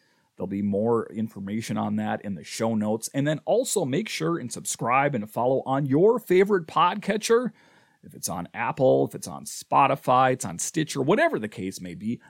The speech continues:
that way you will know when the new podcasts are available. And I told you guys that I would give you a shout out if, uh, you, you, you, you know, messaged me and said, "I'm an everydayer. Are you an everydayer of this podcast?" Then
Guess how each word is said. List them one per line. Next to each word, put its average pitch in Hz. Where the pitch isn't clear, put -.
that 151
way 170
you 180
will 160
know 113
when 101
the 98
new 110
podcasts 104
are 101
available. 90
And 175
I 320
told 185
you 165
guys 107
that 107
I 101
would 131
give 113
you 110
a -
shout 208
out 117
if, 82
uh, 87
you, 113
you, 120
you, 113
you 104
know, -
messaged 170
me 135
and 131
said, 117
"I'm 262
an 196
everydayer. 113
Are 208
you 370
an 359
everydayer 165
of 98
this 107
podcast?" 117
Then 113